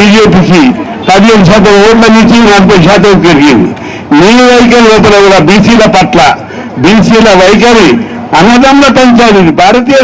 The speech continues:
సంస్కృతి ఏంటిది? ఒక తల్లికి పిల్లలు, తల్లిదండ్రులకు పిల్లలు పుడితే ఎంతమంది పుడితే అంతమందికి వాటా ఇవ్వాలనేది ఈ దేశ సంస్కృతి.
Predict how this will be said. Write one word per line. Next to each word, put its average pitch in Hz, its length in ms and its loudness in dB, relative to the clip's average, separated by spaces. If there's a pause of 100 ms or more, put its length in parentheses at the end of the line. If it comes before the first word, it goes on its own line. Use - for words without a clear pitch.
(100)
సంస్కృతి 233 520 0
ఏంటిది? 294 360 0 (920)
ఒక 208 120 -2 (160)
తల్లికి 247 460 0 (120)
పిల్లలు, 254 380 2 (500)
తల్లిదండ్రులకు 240 600 2
పిల్లలు 220 280 0
పుడితే 226 280 0 (480)
ఎంతమంది 247 640 0
పుడితే 247 280 0 (100)
అంతమందికి 220 640 0
వాటా 202 220 0 (100)
ఇవ్వాలనేది 196 600 0
ఈ 185 40 0 (100)
దేశ 190 140 0 (180)
సంస్కృతి. - 460 -2